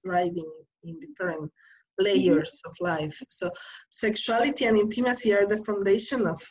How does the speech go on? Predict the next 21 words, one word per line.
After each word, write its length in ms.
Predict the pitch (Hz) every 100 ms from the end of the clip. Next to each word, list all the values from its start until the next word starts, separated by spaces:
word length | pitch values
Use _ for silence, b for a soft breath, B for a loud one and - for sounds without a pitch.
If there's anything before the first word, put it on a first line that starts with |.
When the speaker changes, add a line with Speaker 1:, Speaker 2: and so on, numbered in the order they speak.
| - -
Speaker 1:
everything 560 | 202 240 339 - 175 156
else. 460 | - - - - - _ _ _ B B B B B B B -
Speaker 2:
I 220 | 240 285
am 260 | 392 359 247
deeply 360 | 254 294 285
convinced 520 | - 285 262 294 269
that 180 | 254 226
this 200 | 247 277
is 180 | 285 240 233
what 160 | 277
it 120 | 262 311
is. 380 | 277 220 - - _ - 226
I, 300 | 220 262 -
I 260 | 233 254 214 - _ - 277
truly, 260 | 294 311
fully 300 | - 269 277
believe 340 | 240 254 254 226
that 180 | 226 220 226
that's, 440 | 226 240 - - -
that's 320 | 240 240 -
where 580 | 220 240 247 247 240